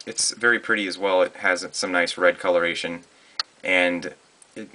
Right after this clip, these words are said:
and I haven't fed this plant for quite a while, but it still flowers regularly, and I guess you can see, uh, a plant that recently flowered here. Unfortunately, I don't have a, a open flower for you, but this stalk is,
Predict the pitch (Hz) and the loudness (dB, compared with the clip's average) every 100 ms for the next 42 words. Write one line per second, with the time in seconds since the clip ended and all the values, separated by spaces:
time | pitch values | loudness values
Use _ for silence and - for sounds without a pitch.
0 | - 76 101 - 101 107 107 - 113 95 | -14 -12 -12 -10 -4 0 0 2 0 0
1 | - 98 90 90 - 95 87 87 85 85 | -4 -4 -2 -2 2 4 4 4 4 0
2 | - - 120 107 - 92 90 80 76 - | -4 -4 -2 -2 2 4 4 2 -4 -6
3 | - _ _ - 98 87 82 78 76 78 | -8 _ _ 0 0 0 -4 -4 -6 -6
4 | 82 82 - 90 87 - - - _ - | -8 -10 -6 -4 -4 -4 -6 -8 _ -20
5 | - - 90 82 82 78 76 - - _ | -10 -6 -6 -4 -4 -4 -8 -16 -20 _
6 | - - _ - - 95 87 90 90 82 | -20 -20 _ -16 -4 -2 -2 -6 -6 -8
7 | 82 82 - 80 78 76 110 110 104 - | -8 -8 -2 -2 -2 -6 -4 0 -2 -4
8 | - _ _ - _ - - 87 - 82 | -20 _ _ -20 _ -12 -8 -8 -6 -6
9 | 80 90 78 78 - - _ - - - | -6 -6 -6 -10 -12 -20 _ -20 -16 -8
10 | 95 87 80 - 85 80 - 82 78 78 | -6 -6 -6 -4 -2 -2 -6 -8 -8 -12
11 | _ _ _ - 87 - - - _ - | _ _ _ -8 -6 -2 -4 -4 _ -8
12 | - 82 78 76 76 - | -2 0 0 -4 -8 -10